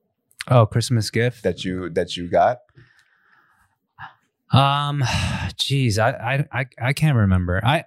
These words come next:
Speaker 1: we didn't, we didn't grow up in a wealthy family, so, like, we, we never got anything extravagant,
Speaker 2: Mm-hmm.
Speaker 1: right?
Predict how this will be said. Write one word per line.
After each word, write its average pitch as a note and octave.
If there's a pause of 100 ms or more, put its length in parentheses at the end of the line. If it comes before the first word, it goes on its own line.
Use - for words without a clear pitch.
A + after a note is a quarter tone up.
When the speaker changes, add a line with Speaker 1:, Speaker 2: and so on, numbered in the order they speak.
(200)
Speaker 1:
we D3+
didn't, F#3
we D#3+
didn't F3+
grow C#3
up C3+
in A2+
a G2
wealthy G2
family, F#2
so, G2
like, F#2
we, A2 (100)
we A#2
never C3
got G2+
anything F#2 (800)
extravagant, G2 (560)
Speaker 2:
Mm-hmm. A#2
Speaker 1:
right? F#2+